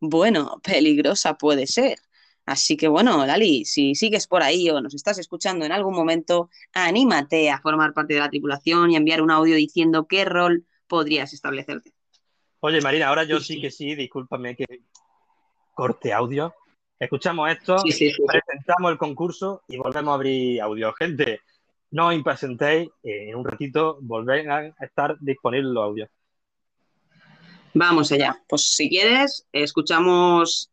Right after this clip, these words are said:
Speaker 1: eso, para que no se queden ahí los que tenemos.
Speaker 2: Claro.
Speaker 1: Y luego
Speaker 2: Vamos.
Speaker 1: pasamos.
Speaker 2: Vamos a darle caña, vamos con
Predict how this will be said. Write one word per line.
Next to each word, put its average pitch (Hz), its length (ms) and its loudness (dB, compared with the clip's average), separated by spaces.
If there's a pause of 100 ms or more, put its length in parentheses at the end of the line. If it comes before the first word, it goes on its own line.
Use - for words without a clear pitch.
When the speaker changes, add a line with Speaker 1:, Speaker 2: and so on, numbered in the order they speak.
Speaker 1:
eso, 160 420 -2
para 156 180 0
que 151 80 0
no 165 100 4
se 190 120 -2
queden 180 240 2
ahí 170 320 4
los 156 220 -2
que 160 100 -6
tenemos. 226 560 0 (420)
Speaker 2:
Claro. 117 360 -2
Speaker 1:
Y 160 140 2
luego 156 360 2
Speaker 2:
Vamos. 156 240 -2 (160)
Speaker 1:
pasamos. 165 340 0 (1800)
Speaker 2:
Vamos 143 180 0
a 143 60 2
darle 131 260 0
caña, 170 380 -2
vamos 170 260 -4
con 196 260 -2